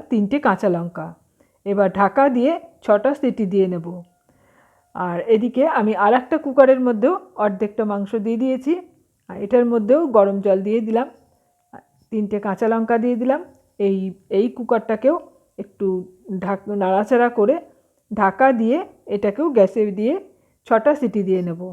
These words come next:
যেহেতু আমার কুকারটা ছোট,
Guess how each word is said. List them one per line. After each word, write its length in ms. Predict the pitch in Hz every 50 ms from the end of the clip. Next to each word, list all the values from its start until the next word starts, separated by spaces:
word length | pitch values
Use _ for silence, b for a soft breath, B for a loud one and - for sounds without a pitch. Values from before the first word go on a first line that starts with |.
| 175 _ _ _ _ _ _ _ _ _ _ _ _ _ _ _ _ _ _ _ _ _ _ _ _ _ _ _ _ _ _ _ _ _ _ -
যেহেতু 360 | 214 220 247 277 262 - 302
আমার 200 | 277 247 233 240
কুকারটা 580 | 240 - 226 - - 247 240 - 254 269 320 349 - - _ _ _
ছোট, 260 | - 233 214 214 -